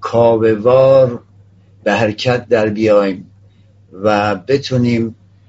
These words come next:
شادمانش کنیم، روح او رو شاد کنیم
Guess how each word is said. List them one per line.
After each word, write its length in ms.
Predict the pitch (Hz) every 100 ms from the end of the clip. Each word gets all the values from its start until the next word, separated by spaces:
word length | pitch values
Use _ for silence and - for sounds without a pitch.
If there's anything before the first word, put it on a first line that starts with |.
| _
شادمانش 960 | - 117 113 107 - 110 117 117 95
کنیم، 240 | - 87 80 - _ - - _ _ _ -
روح 340 | 90 104 139
او 260 | 131 123 120
رو 200 | 120 113
شاد 520 | - 113 110 123 120
کنیم 460 | - 113 110 104